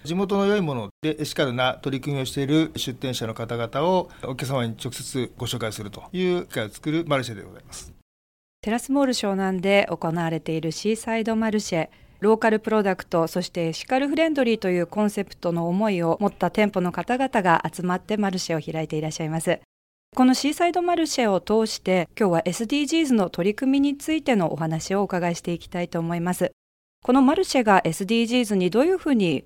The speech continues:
Speaker 2: 結びついてくるのかというところを、渡辺さん、詳しく教えていただけますでしょうか？
Speaker 1: はい。シーサイドマルシェにはですね、ご出店いただくには、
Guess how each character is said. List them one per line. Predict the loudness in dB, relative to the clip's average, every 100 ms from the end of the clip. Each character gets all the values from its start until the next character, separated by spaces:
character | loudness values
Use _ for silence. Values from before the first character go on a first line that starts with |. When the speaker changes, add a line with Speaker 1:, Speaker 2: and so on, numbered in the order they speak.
| _
Speaker 2:
結 | -6 -4
び | -6
つ | 0 0
い |
て | 0
く | -4 -2
る | 0
の | 0
か | 0 -2
と | -2
い |
う | -2
と | -2
こ | -2
ろ | -2
を、 | -2
渡 | -4 -6
辺 | -4 -4
さ | -2
ん、 | -4
詳 | -4 -6
し | -6
く | -4 0 0 -4
教 | -10 -8
え |
て | -8
い | -4
た | -4
だ |
け | -2
ま | -2 -2
す | -2
で |
し | -4 -4
ょ |
う |
か？ | 0 0 0 _ _ _ _ _
Speaker 1:
は | 2 2
い。 | 2 -4 -14
シ | -4
ー | -2
サ | 4 4
イ |
ド | 6
マ | 6
ル | 6
シ | 6 6
ェ | 6
に | 4 0 -2
は |
で | -4
す | -6
ね、 | -2 -2 0
ご | -4
出 | -4
店 | -2 0
い | 4
た | 6
だ | 4
く | 4 0
に | 0
は、 | 2 2 2